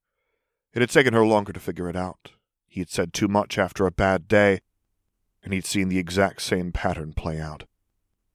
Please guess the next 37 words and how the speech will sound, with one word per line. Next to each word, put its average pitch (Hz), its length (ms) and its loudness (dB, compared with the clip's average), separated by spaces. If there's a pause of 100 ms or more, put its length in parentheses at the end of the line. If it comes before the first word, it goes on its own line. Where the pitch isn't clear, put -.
(500)
Telling 117 340 0
Heather 101 320 -2
the 90 140 -4
bad 92 320 0
stuff 95 420 0
had 85 160 -8
been 92 140 -8
his 90 140 -8
first - 340 -4
mistake. 101 500 -4 (540)
Ending 110 320 2
it 104 140 -4
too 104 180 -2
early 98 300 0
had 92 140 -4
been 98 140 -2
his 95 120 -2
other 101 140 0
mistake, 87 460 -8 (480)
because 101 240 0
it 107 80 4
had 101 120 -4
made 107 160 2
him 101 180 0
the 95 80 0
bad 98 280 2
guy, 80 400 -14
had 85 140 -10
hurt 101 180 0
her 98 120 0
too 98 160 -6
deeply. 87 480 -6 (1200)
He'd 127 200 0
kept - 220 0
quiet 101 360 4
from 95 160 -2
Miranda, 90 540 -2